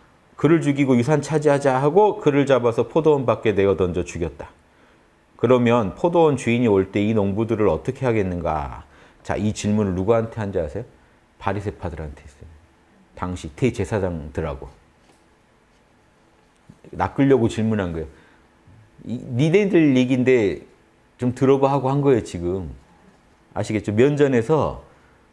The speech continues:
"니네들이 지금 이런 짓거리를 하고 있어. 지금 하나님 아들이 여기 왔는데, 상속자가 왔는데,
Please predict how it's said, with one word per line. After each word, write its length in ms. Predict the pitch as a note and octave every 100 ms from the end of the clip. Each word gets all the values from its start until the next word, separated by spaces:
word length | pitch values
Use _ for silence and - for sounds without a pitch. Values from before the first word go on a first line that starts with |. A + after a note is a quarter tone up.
| -
"니네들이 500 | A#2 D#3 E3 D3 B2+
지금 180 | C3 A2
이런 220 | C#3 D#3
짓거리를 360 | C#3 C#3+ B2
하고 200 | B2 B2
있어. 200 | G#2 -
지금 180 | G2 A#2
하나님 380 | E3 F#3+ F#3 E3+
아들이 300 | A#2 A2+ C3+
여기 200 | A2 A#2
왔는데, 480 | B2 G2 A2+ B2+ C3
상속자가 680 | - G3 G#3+ G#3 F3+ D#3 C3
왔는데, 580 | G#2+ G#2+ A#2+ B2 D#2+